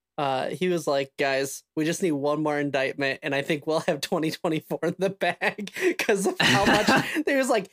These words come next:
Speaker 1: "We've re-," like, every time we, he raises in popularity for each one, and they're like, "Guys, we've done the math.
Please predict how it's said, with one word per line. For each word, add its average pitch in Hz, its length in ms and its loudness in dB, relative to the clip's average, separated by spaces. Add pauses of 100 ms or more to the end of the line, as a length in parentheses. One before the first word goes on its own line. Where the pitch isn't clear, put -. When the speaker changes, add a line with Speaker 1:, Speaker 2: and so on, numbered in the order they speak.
(160)
Speaker 1:
"We've 190 240 4
re-," 196 380 4
like, 170 240 0
every 170 200 2
time 165 220 0
we, 160 220 0
he 175 160 0
raises 151 420 0
in 147 80 0
popularity 143 600 0
for 156 220 -4
each 156 240 -2
one, 151 480 -2
and 160 120 0
they're 156 100 0
like, 156 160 0 (100)
"Guys, 143 400 -2
we've 156 140 -2
done 151 160 0
the 151 60 0
math. 160 280 -2